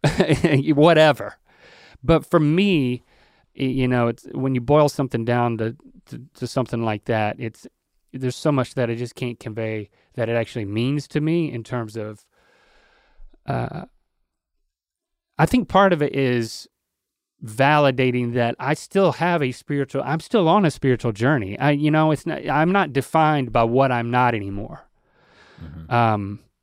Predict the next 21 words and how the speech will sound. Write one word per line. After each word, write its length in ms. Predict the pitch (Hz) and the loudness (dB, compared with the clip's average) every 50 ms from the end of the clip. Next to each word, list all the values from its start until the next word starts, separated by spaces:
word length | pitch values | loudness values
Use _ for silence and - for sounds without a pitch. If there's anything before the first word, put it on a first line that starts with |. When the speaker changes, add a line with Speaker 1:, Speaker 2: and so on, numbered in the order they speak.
| _ _ | _ _
Speaker 1:
I, 560 | - 120 120 120 120 120 113 113 113 117 - - _ _ _ _ _ _ _ _ _ _ _ _ _ _ _ _ _ _ _ _ _ _ _ _ _ _ _ _ _ | -4 -2 0 0 0 -2 -2 -4 -6 -6 -8 -12 _ _ _ _ _ _ _ _ _ _ _ _ _ _ _ _ _ _ _ _ _ _ _ _ _ _ _ _ _
I'm 180 | - 147 185 190 | 0 2 4 4
alive. 720 | 180 170 160 165 180 160 135 110 95 92 - _ _ _ _ _ _ _ _ _ _ _ _ _ _ | 6 6 6 6 4 2 0 -2 -6 -10 -18 _ _ _ _ _ _ _ _ _ _ _ _ _ _
I'm, 220 | 127 135 151 147 - - _ _ _ _ - | -2 -2 0 -2 -2 -6 _ _ _ _ -6
you 200 | 147 135 139 135 | -2 0 2 2
know, 200 | 156 151 160 151 | 4 4 4 4
I've 180 | 131 139 139 | 4 2 0
got, 480 | - 160 143 139 139 135 - - - _ _ _ _ _ _ _ _ _ _ _ _ _ _ _ _ _ _ _ _ _ _ _ _ _ _ _ _ _ _ _ _ _ _ _ _ _ _ _ _ _ _ _ _ _ _ _ _ _ _ _ _ _ _ _ | 0 2 2 2 0 -2 -6 -12 -20 _ _ _ _ _ _ _ _ _ _ _ _ _ _ _ _ _ _ _ _ _ _ _ _ _ _ _ _ _ _ _ _ _ _ _ _ _ _ _ _ _ _ _ _ _ _ _ _ _ _ _ _ _ _ _
and 160 | - 131 131 | 0 2 4
I've 100 | 135 131 | 2 4
got 200 | 135 160 160 135 123 | 4 2 2 2 0
this 380 | 127 123 131 156 170 165 - | -6 -2 2 2 2 2 2
moment. 500 | - 151 160 156 127 101 101 - - - - _ _ _ _ _ _ _ _ _ _ _ _ _ _ | 4 4 4 4 4 2 -4 -12 -18 -20 -20 _ _ _ _ _ _ _ _ _ _ _ _ _ _
We're 220 | 135 123 147 165 160 | 0 2 4 4 4
sharing 600 | - - - 165 160 151 139 131 123 120 - - | 2 2 2 4 6 6 4 4 2 0 -4 -8
this 300 | - 113 127 165 156 - | -6 0 0 0 0 0
moment. 500 | - 143 139 123 110 107 - - - - _ _ _ _ _ _ _ _ _ _ _ - | 0 0 0 0 -2 -4 -10 -14 -20 -20 _ _ _ _ _ _ _ _ _ _ _ -2
And 520 | 147 143 139 131 127 123 123 127 123 123 - _ _ - | 2 2 4 4 2 2 0 -2 -4 -6 -12 _ _ -8
there's 280 | 135 131 131 127 - | -2 -2 0 0 -2
so 240 | - - - 151 151 | -2 0 2 2 4
much, 560 | 147 139 143 139 143 - - - - - - | 4 2 2 0 -2 -6 -12 -20 -20 -20 -20